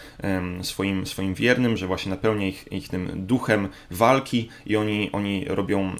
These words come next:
wiel-, e, czynią, prawda, wielkie triumfy, e, militarne dzięki temu. Em, więc to jest kolejne, co warto zauważyć. I po trzecie, sam Bóg stosuje siłę, aby karać i dyscyplinować społeczeństwo. Na to mamy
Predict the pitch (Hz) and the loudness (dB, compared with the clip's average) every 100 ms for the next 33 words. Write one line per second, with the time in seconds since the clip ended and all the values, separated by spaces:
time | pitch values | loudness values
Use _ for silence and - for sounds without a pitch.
0 | - 90 107 107 - 101 92 92 - 104 | -8 -2 4 4 4 0 0 -2 -4 -2
1 | 98 98 98 98 107 107 - 104 104 110 | 0 0 2 4 4 2 0 0 2 0
2 | - 87 87 - - 87 95 101 - 92 | 0 -2 -2 -10 -10 -2 0 0 2 2
3 | - 85 85 92 - - - - - - | 2 -2 -6 -8 -8 -8 -8 -10 -20 -20
4 | - - - - - 87 - - 101 95 | -20 -20 -10 -4 -2 -2 -6 -6 -2 -2
5 | - - - 98 95 - 101 110 104 98 | -2 -8 -2 0 0 0 2 4 4 0
6 | - - 92 98 95 92 92 135 123 131 | -2 -6 -2 -2 -2 -2 0 2 2 -2
7 | - - - 127 123 127 - - - 135 | -6 -8 -2 -2 2 2 0 -8 -2 2
8 | 127 135 - - - 98 - 101 92 113 | 4 6 4 2 -6 -4 0 2 2 4
9 | 107 101 92 95 - 104 101 101 - 90 | 4 2 0 -2 -2 0 2 0 -4 -6
10 | - - 101 101 92 - 95 92 82 82 | -8 -8 -6 -4 -4 -4 -4 -2 -4 -8
11 | - 101 107 107 95 95 | -8 -6 -4 -2 -2 0